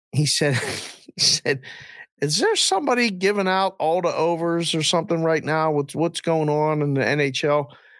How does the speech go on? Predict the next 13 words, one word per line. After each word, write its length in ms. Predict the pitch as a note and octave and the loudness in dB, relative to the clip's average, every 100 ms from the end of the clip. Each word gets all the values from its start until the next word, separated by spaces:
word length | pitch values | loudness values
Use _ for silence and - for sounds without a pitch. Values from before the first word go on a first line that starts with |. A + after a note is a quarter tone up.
| - | -16
said, 240 | - E3 D3+ | -6 -4 0
"What 100 | A3 | 0
are 60 | |
you 140 | C4+ A3+ | 2 0
talking 460 | - E3+ E3+ C#3 G#2+ | 2 2 2 0 -2
about?" 240 | E2 - | -2 -6
He 40 | |
said, 220 | B2+ - F#3 | -4 -6 -4
"One 140 | A#3+ | -6
of 60 | D4 | -4
these 220 | A#3 C3 - | -4 -6 -2
customers 460 | - F#3 A#2+ G#2+ | -2 0 -2 -2
is 140 | F#2 | -2